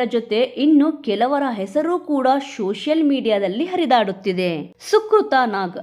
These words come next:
ಇನ್ನು ಇವರು ಅಗ್ನಿಸಾಕ್ಷಿ ಧಾರಾವಾಹಿಯಲ್ಲಿ ಸಿದ್ಧಾರ್ಥ್ ತಂಗಿಯಾಗಿ ಕಾಣಿಸಿಕೊಂಡಿದ್ದರು. ಆ ನಂತರ ಲಕ್ಷಣ ಎಂಬ ಧಾರಾವಾಹಿಯಲ್ಲಿ ವಿಲ್ಲನ್ ರೋಲ್‌ನಲ್ಲೂ ಕೂಡ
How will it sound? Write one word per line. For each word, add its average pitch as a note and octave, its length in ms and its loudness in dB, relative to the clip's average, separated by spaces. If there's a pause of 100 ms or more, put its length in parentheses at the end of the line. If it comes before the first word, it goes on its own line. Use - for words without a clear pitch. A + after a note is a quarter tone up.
(120)
ಇನ್ನು G#4+ 260 2
ಇವರು B3+ 340 2
ಅಗ್ನಿಸಾಕ್ಷಿ D4 1000 0
ಧಾರಾವಾಹಿಯಲ್ಲಿ F#3+ 1120 0 (360)
ಸಿದ್ಧಾರ್ಥ್ C#4+ 580 2
ತಂಗಿಯಾಗಿ A3+ 600 0
ಕಾಣಿಸಿಕೊಂಡಿದ್ದರು. F#3+ 1160 -2
ಆ D4+ 220 2
ನಂತರ D4 360 2 (420)
ಲಕ್ಷಣ C#4 480 0 (180)
ಎಂಬ A3+ 240 0 (140)
ಧಾರಾವಾಹಿಯಲ್ಲಿ F#3+ 1040 -2 (220)
ವಿಲ್ಲನ್ D#4+ 560 2
ರೋಲ್‌ನಲ್ಲೂ G#3+ 540 -2
ಕೂಡ F3+ 300 -2